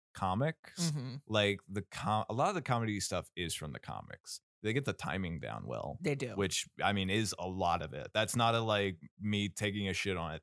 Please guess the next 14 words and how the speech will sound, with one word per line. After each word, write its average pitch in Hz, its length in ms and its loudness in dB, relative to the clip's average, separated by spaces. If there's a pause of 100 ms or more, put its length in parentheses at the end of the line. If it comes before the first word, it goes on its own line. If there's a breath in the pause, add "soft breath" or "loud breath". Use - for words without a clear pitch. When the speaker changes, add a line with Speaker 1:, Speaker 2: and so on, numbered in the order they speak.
Speaker 1:
That's 107 400 2
a 104 80 2
lot 98 420 2
of 95 160 -2
the 90 80 -6
<laughs> - 20 -4
work 139 300 2
for 147 140 0
comedy. 127 440 4
Speaker 2:
Oh, 233 140 6
for 269 180 0
sure. 147 440 -2
Speaker 1:
But, 123 400 6 (260)
um, 101 560 4